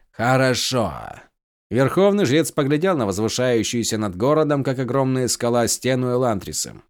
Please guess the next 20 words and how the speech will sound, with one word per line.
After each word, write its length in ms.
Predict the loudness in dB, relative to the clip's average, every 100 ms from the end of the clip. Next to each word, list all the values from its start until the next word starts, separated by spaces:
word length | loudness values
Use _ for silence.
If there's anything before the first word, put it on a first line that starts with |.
| _ _
«Найди 460 | -8 -4 -4 -2 -2
способ 500 | -2 0 0 0 0
попасть 560 | -2 2 2 2 -2 -8
туда. 400 | -12 -12 -14 -18 _ _ -10
Я 260 | -4 0 0
желаю 480 | 0 2 2 2
посмотреть 640 | 2 0 0 -2 0 0 0
на 120 | -2
павших 520 | 0 0 0 -6 -6
властителей 600 | -4 -4 -4 -4 -2 0
Орелона». 680 | 0 2 2 2 -2 -10 -18 _ _ _ _ 0
Когда 300 | 2 4 4
Хратен 360 | 6 4 4
сошел 300 | 2 0 0
на 140 | 0 0
берег 360 | 2 2 0
в 100 | -2
портовой 440 | 0 0 2 2 2
окраине 440 | 2 2 2 2
Каи, 400 | 2 4 4 2